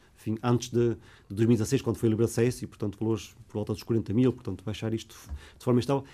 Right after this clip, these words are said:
e, acima de tudo, mais que o número, que as pessoas têm dentro do tempo máximo de resposta garantido. Porque o número de,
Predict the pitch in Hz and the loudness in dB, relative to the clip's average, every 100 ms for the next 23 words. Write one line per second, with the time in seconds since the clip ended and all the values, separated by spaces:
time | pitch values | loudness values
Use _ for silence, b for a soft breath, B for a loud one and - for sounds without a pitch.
0 | B 139 135 156 143 131 160 135 143 147 | B -2 0 2 2 2 -2 0 0 0
1 | - - 127 135 143 143 143 - b b | -2 0 2 2 2 0 -6 -12 b b
2 | 131 117 131 135 123 131 139 - - 120 | -6 -4 -2 2 2 2 0 -4 -4 -2
3 | 123 127 123 113 - 123 101 101 92 95 | 0 0 -2 -6 -4 -6 -6 -6 -6 -10
4 | 82 - B B B B - - 135 151 | -16 -20 B B B B -6 4 8 8
5 | 135 123 | 6 2